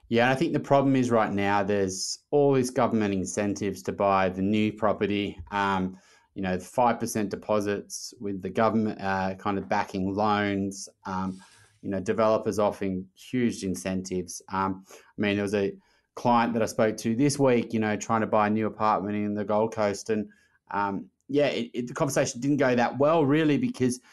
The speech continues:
she wasn't really being open to understanding that there's a huge risk in terms of buying this, and, um, just wanted to, you know, find a broker that would facilitate that transaction. And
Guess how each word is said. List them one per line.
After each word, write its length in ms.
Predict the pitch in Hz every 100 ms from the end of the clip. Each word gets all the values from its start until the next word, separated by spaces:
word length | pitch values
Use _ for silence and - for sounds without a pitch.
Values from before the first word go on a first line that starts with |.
| - -
she 140 | -
wasn't 320 | 123 139 123 123
really 140 | 120
being 240 | 117 113
open 460 | 113 131 139 131 110 -
to 320 | 117 113 110 -
understanding 640 | 123 113 110 123 139 190 131
that 100 | 117
there's 160 | 123
a 40 | 123
huge 320 | 127 185 139
risk 400 | 120 190 190 - -
in 160 | 127
terms 280 | 120 120 120
of 120 | 113
buying 380 | 110 110 127 135
this, 220 | 107 -
and, 120 | 110 101 _ _ _ -
um, 320 | 110 110 110
just 180 | 147 -
wanted 200 | 127 120
to, 200 | 120 110 - _
you 100 | 120
know, 120 | 110
find 260 | 101 113 110
a 60 | 101
broker 400 | 110 113 120 110
that 160 | 107
would 160 | 101 95
facilitate 840 | 110 - 117 120 120 107 101 -
that 180 | 101 -
transaction. 680 | 110 101 117 147 - 117 98
And 160 | 95